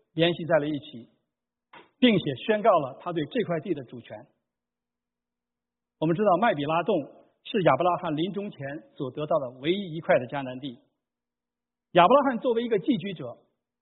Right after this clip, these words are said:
没有当地人的同意，他是不可以购买或者拥有任何一块土地的，在这里。那赫人呢，也不希望外人能够拥有这块土地，所以说他要送给他。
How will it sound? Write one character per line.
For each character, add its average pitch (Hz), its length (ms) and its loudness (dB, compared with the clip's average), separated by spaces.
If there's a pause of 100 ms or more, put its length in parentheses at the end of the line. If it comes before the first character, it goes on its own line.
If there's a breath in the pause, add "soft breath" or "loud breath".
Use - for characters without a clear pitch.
(140)
没 214 120 4
有 208 80 6
当 233 260 2
地 254 100 0
人 175 120 2
的 175 80 -6
同 156 240 -10
意， 165 80 -6
他 175 160 -8
是 185 100 -12
不 285 200 -6
可 160 180 -8
以 165 120 0
购 208 220 0
买 123 160 -10
或 156 160 -10
者 147 60 -8
拥 175 240 -10
有 143 160 -6
任 220 240 0
何 160 80 -6
一 160 80 -4
块 151 200 -6
土 - 140 -20
地 135 140 -14
的， 120 100 -20 (120)
在 120 80 -20
这 131 140 -12
里。 113 100 -18 (920)
那 175 140 6
赫 349 240 6
人 185 180 2
呢， 185 120 -2
也 147 160 0
不 302 140 -2
希 - 200 -8
望 180 220 2
外 233 140 2
人 156 180 -2
能 156 100 -8
够 147 100 -8
拥 185 200 -6
有 143 100 -2
这 120 60 -10
块 160 140 -6
土 120 180 -14
地， 160 120 0 (260 loud breath)
所 185 120 2
以 170 40 4
说 165 120 -4
他 170 100 -4
要 156 60 0
送 226 240 -4
给 123 140 -12
他。 - 80 -20